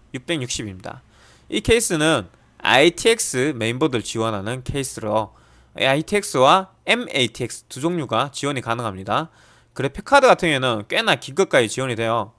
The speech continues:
보시다시피 여기 아마 삼백, 예, 삼백사십까지 지원이 되네요. 삼백사십까지 지원이 되는데 전면에는 이백 밀리 화이트 엘이디가 있는 쿨러가 적용되어 있고요.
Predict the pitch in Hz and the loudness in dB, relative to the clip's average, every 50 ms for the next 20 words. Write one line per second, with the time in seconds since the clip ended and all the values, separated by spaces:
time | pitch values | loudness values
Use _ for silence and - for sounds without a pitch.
0 | _ - 135 - - 156 143 131 123 - - 131 139 127 104 - _ _ _ _ | _ -10 -6 -4 -2 -2 -2 -2 -4 -6 -4 -2 -2 -2 -2 -6 _ _ _ _
1 | _ _ _ _ - 143 156 143 127 110 110 113 110 - - 233 247 254 254 254 | _ _ _ _ -2 0 4 4 4 4 4 2 0 -2 -4 -6 -6 -6 -8 -2
2 | 240 220 170 127 117 110 - _ _ _ _ _ _ _ _ _ _ _ _ - | 4 6 8 8 8 6 2 _ _ _ _ _ _ _ _ _ _ _ _ -8
3 | - 110 107 101 - - 214 220 208 175 - 170 185 - 240 - - 113 101 98 | -6 -6 -6 -6 -4 -4 -2 0 0 0 0 0 -2 -2 -2 -2 -4 -4 -4 -4
4 | - 127 127 117 104 117 107 107 104 131 170 190 _ _ _ _ _ _ _ _ | -6 -6 -6 -4 -4 -4 -4 -2 -2 -4 -4 -6 _ _ _ _ _ _ _ _
5 | - 175 175 180 160 147 147 147 151 - - 135 117 - - 135 143 135 110 110 | -6 -4 -4 -2 -4 -4 -4 -4 -4 -2 -2 -4 -2 -2 -2 -4 -4 -2 -4 -4
6 | 101 101 117 147 139 110 - _ _ _ _ _ _ _ _ _ - - 196 240 | -4 -2 2 2 2 2 0 _ _ _ _ _ _ _ _ _ 2 2 2 6
7 | 277 262 190 151 127 107 101 98 110 143 175 233 233 208 160 123 104 92 - 104 | 6 6 6 6 4 2 0 -4 -2 0 0 0 2 2 0 0 -2 -2 -4 -4
8 | 104 107 110 110 - - 185 208 202 - - 147 123 113 127 143 - - 175 170 | -4 -4 -4 -2 0 2 2 2 2 -2 -4 -2 0 0 0 -2 -2 -2 -2 -2
9 | 180 156 156 139 117 104 101 104 107 - - 170 160 127 104 - - 120 131 131 | 0 0 0 0 0 0 -2 -6 -8 -8 -6 -4 -4 -4 -4 -6 -8 -8 -8 -6
10 | 117 101 90 - 120 139 135 123 | -6 -8 -6 -6 -6 -6 -6 -8